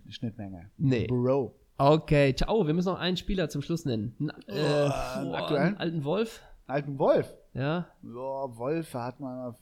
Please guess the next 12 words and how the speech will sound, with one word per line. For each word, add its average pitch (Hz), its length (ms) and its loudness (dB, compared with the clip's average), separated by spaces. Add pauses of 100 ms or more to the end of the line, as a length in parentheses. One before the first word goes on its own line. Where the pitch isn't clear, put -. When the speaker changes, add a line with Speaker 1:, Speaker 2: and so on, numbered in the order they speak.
(200)
Speaker 1:
viele. 165 800 -4
Speaker 2:
Oder 160 160 6
Nürnberg, 160 500 6
wo 147 60 0
wir 139 40 0
schon 151 140 2
beim 127 160 0
Club - 240 0
waren. 113 220 -2
Speaker 1:
Ja, 160 140 4
okay, 160 220 0
Nürnberg. 123 480 -4